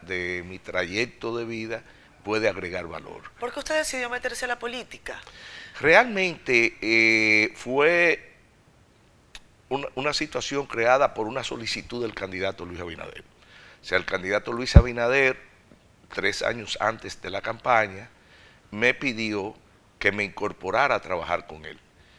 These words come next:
Speaker 1: Cuando lo hizo, yo evalué muchísimas cosas,
Speaker 2: Sí.
Speaker 1: eh, su programa de gobierno, su visión de la política, en varias conversaciones que tuvimos antes. Obviamente,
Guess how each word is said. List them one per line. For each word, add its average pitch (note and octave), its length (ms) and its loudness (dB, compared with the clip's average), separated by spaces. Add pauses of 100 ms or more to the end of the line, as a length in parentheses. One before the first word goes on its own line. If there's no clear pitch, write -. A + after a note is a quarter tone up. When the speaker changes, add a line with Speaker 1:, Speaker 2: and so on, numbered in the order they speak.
(280)
Speaker 1:
Cuando F#2 1040 -2 (140)
lo G2 180 -4
hizo, D#3 420 -4 (400)
yo G2+ 160 0
evalué A2 760 4
muchísimas F#2+ 580 -8
cosas, - 540 -6 (100)
Speaker 2:
Sí. - 80 -16
Speaker 1:
eh, F2 400 -4
su F#2+ 200 -12
programa F2 500 -6
de E2+ 80 -12
gobierno, F2 640 -8
su E2 120 -12
visión E2+ 300 -10
de F2 80 -10
la E2+ 80 -8
política, G2 720 -12 (460)
en F#2 180 -10
varias G#2 320 -4
conversaciones G2 800 -8
que - 100 -20
tuvimos F#2 600 -16
antes. A#2+ 400 -6 (480)
Obviamente, A2 920 0